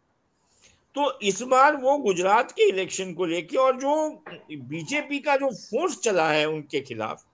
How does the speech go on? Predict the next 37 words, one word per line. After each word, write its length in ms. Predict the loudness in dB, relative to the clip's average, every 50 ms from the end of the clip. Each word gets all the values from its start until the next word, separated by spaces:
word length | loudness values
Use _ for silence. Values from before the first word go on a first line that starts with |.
| _ _ _ _ _ _ _ _ _ _ -16 _ 2
आम 200 | 2 4 6 6
आदमी 280 | 6 4 4 2 -4 -6
पार्टी 380 | -4 -2 -2 -2 -2 -4 -8
के 140 | -8 -8 -8
खिलाफ, 340 | -6 -2 0 0 0 0 0
एक-एक 380 | -2 -4 -2 -4 -6 -4 0
करके 280 | -2 -2 -2 -2 -4 -2
वो 160 | -2 0 0
हटा 300 | -2 -2 0 0 0 0
रहे 120 | 0 -2 -6
हैं, 80 | -8
उनकी 280 | -8 -10 -12 -8 0 0
अपनी 260 | 0 0 0 -4 -6
स्ट्रेटजी 520 | -6 -2 -2 -2 -2 -2 -4 -4 -2 0
है। 140 | 0 0 -2 -2 _ _ _ _ _ -20 _ _ _ 0
वे 100 | 2 2
हिमाचल 540 | 4 4 4 2 2 4 4 4 4 4 0
के 160 | -2 -2 -2
लिए 140 | 0 0 0
वो 160 | 2 2 2
हटा 260 | 2 4 4 4 4
दिया 220 | 4 4 4 2 2
उन्होंने, 420 | 2 -2 -6 -8 -6 -4 -6 -4
दिल्ली 320 | -4 -4 -6 -2 -2 -2
के 120 | -2 -2 -2
लिए 160 | 2 2 2 0 0 _ _ _ _ -10
वीक 240 | -6 -6 -6 -6 _
कर 140 | 0 0 0
रहे 140 | 0 -2 -6
हैं, 140 | -6 -8 _ _ _ _ _ _ _ _ _ _ _ _ _ _ _ _ _ _ _ _ _ _ _ -2
गुजरात 400 | 0 2 6 8 8 8 8 6
एफर्ट 340 | 0 2 0 -2 -2 -2 -12 _ _ _ -10
भी 140 | -6 -4 0
वही 240 | 4 4 4 4
चल 200 | 4 0 -4 -4
रहा 200 | -4 -6 -8 -10
है। 140 | -10 -16 _